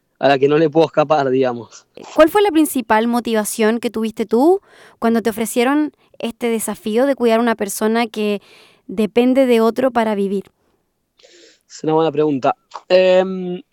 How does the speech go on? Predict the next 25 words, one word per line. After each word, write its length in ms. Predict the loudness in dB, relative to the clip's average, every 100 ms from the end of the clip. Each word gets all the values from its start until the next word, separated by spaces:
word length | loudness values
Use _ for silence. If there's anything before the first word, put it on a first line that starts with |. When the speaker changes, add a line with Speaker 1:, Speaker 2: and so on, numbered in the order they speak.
| _ _ _ _ _ _ _
Speaker 1:
y 100 | -4
yo 120 | -2
creo 200 | 2 2
que 100 | 2
porque 640 | -2 -2 0 -2 0 -2 -4 _ _ _ _ _ _ _ _
más 260 | 0 0 2
allá 280 | 0 2 2
de, 280 | 2 -2
de 240 | 0 -4 -4
que 160 | -10
sea 240 | -6 -2 -2
un 140 | -2
trabajo, 1000 | -2 0 2 0 2 0 2 0 -2 -4
es, 440 | -6 -10 -20 -20 _ _ _ _ _ _ _
es 200 | -10 -6
ayudar 360 | -6 0 2 4
a 80 | 2
alguien 200 | 2 -2
a 400 | -4 -6 -6 -8
tener 140 | -6 -4
una 140 | -4
mejor 260 | -6 -6 -2
calidad 260 | 0 0
de 60 | 0
vida 320 | 2 2 0